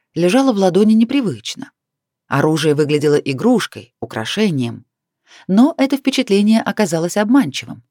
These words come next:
Лезвие порезало кожу, стоило к нему прикоснуться.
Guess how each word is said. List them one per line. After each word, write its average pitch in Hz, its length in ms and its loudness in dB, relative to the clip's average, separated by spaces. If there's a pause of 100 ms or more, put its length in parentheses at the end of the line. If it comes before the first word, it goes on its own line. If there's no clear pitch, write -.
(540)
Лезвие 160 460 2
порезало 165 480 2
кожу, 190 380 -2
стоило 190 360 2
к - 100 -12
нему 208 200 2
прикоснуться. 226 760 -4